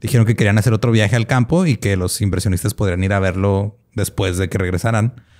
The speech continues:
Arnold dijo que podían regresar con un par de millones de dólares en diamantes y que harían que la ciudad se volviera loca y hubiera una fiebre de diamantes. Y les iban a dar estos diamantes como garantía de buena fe a los inversionistas.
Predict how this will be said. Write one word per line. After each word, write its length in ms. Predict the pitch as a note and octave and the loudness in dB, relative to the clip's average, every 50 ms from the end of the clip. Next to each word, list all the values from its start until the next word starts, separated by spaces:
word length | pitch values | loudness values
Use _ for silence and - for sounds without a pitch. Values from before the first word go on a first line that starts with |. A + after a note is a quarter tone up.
| _ _ _ _ _ _ _ | _ _ _ _ _ _ _
Arnold 300 | - G2+ G2+ G2+ G2+ G2+ | -6 -4 -2 0 0 0
dijo 180 | G2+ F#2+ A#2 G#2 | 2 2 2 2
que 80 | A2 G#2 | 0 0
podían 220 | - G2 F#2+ F#2+ | 0 0 0 0
regresar 340 | A2 A2 G#2 - - G2+ G2 | 0 0 -2 -2 -2 -4 -4
con 140 | - A2+ G2+ | -2 0 0
un 120 | G2+ G2 | 0 0
par 200 | - G#2 G#2+ G#2+ | 0 0 0 2
de 80 | A2 A2+ | 2 4
millones 320 | A2+ G#2 G2 F#2+ G2 G2 | 4 4 4 2 2 2
de 60 | G#2+ | 2
dólares 300 | G2 F#2 F#2+ G2+ G#2 F#2 | 2 2 2 0 0 2
en 100 | A2 A2+ | 2 2
diamantes 580 | A#2 C3 D3 D3+ B2+ A2+ G#2 D#3 F3+ - - - _ _ _ _ _ _ - | 4 4 4 4 4 2 2 0 -2 -2 -4 -12 _ _ _ _ _ _ -2
y 120 | B2 B2 A#2 | 0 0 2
que 260 | - C3+ C3+ C#3 B2 | 2 2 4 4 4
harían 320 | A2 G2 F#2+ G2 G2 F#2+ | 2 2 2 2 0 0
que 80 | - A2+ | 0 -2
la 100 | A2 G2+ | -2 -2
ciudad 280 | - - G2 F2 F2 | -2 -2 -2 -2 -2
se 80 | - - | -2 -2
volviera 300 | G2+ F#2 F2+ F#2+ F#2+ F#2+ | -2 -2 -2 0 0 0
loca 280 | F#2+ F#2 F#2+ - - G2 | 0 0 -2 -2 -2 -2
y 60 | F#2+ | -2
hubiera 200 | F2+ F2+ F2+ E2+ | 0 0 -2 -2
una 140 | F#2 F#2+ F#2 | -2 -2 -4
fiebre 380 | - - - A2 G2+ F#2+ F#2+ F#2 | -2 -2 0 0 0 0 0 -2
de 80 | F#2 F#2 | -2 -2
diamantes. 560 | F#2 F2+ F#2 F#2+ F#2+ F#2 - - - - - _ _ _ _ _ _ _ _ _ _ _ _ - | 0 0 0 0 0 -2 -2 -6 -10 -16 -18 _ _ _ _ _ _ _ _ _ _ _ _ -6
Y 100 | A2 G#2+ | -2 0
les 180 | G2+ F#2+ F2 - | 2 2 2 2
iban 160 | G2+ G2+ F#2 | 2 2 2
a 40 | F#2 | 2
dar 200 | F2+ F2 F#2 G2 | 0 0 0 -2
estos 240 | G2+ F#2+ - - G2+ | -2 -2 -2 0 0
diamantes 480 | G#2+ F#2+ G2 F#2+ E2+ - G#2 F#2 - | 0 0 0 0 0 0 -2 -2 -2
como 200 | - G2+ G2 F#2 F2 | 0 0 0 0 0
garantía 680 | F2 E2+ D#2+ D#2+ - - G2+ F2 F2+ F#2 F2+ F2+ F2+ F2+ | -2 -2 -4 -4 -4 -4 -4 -2 -2 -2 -2 -2 -4 -2
de 160 | F2 F2+ F2 | -2 -2 -2
buena 280 | D#2+ F2 F#2+ F#2 F2+ F2+ | -2 -2 -2 -2 -2 -2
fe 220 | - - G2+ F2+ | -2 -2 -2 0
a 80 | F2 F2 | 0 -2
los 120 | E2+ E2 - | -2 -2 -2
inversionistas. 640 | F2+ E2+ F2 F2+ G2+ G#2+ G#2+ - - - - - | -2 -2 0 0 0 0 0 -2 -6 -12 -20 -20